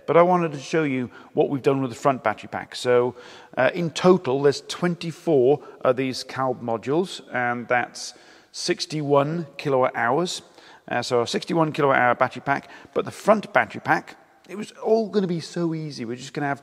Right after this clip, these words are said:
one big battery pack in the rear, one in the front. And then I came along and ruined it because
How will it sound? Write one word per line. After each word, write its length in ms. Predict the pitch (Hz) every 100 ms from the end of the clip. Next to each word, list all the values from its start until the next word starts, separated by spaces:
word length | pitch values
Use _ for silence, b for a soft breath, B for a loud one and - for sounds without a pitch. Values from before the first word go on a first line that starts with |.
| B B
one 220 | 254 214
big 160 | 185 160
battery 260 | 156 -
pack 160 | 127 120
in 60 |
the 80 | 120
rear, 240 | 131 131 123 B B
one 300 | - 139 143
in 100 | 139
the 80 | 127
front. 360 | 123 - 101 - B B -
And 80 | 135
then 140 | 131
I 160 | 147 147
came 260 | 143 139
along 300 | 135 117 117
and 220 | 117 120
ruined 380 | 113 101 101 85
it 160 | 90 - _ B B B B
because 640 | 107 - 170 123 135 -